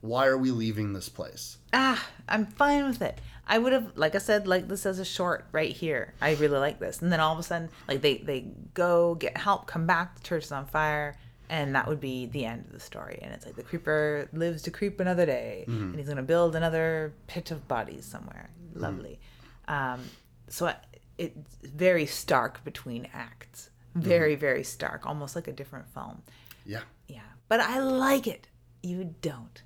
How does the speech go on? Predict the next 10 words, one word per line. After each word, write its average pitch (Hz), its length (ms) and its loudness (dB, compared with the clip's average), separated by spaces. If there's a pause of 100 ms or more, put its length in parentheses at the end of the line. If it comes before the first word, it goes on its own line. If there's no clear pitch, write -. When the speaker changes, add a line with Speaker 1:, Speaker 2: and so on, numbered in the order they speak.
(160)
Speaker 1:
Uh, 120 80 -6 (180)
uh, 131 100 4 (220)
like, 156 300 6
I-, 131 160 -4
I'm 151 160 4
telling 165 380 4
you, 147 340 4
the 131 200 -2
problem 165 480 4
is, 131 420 4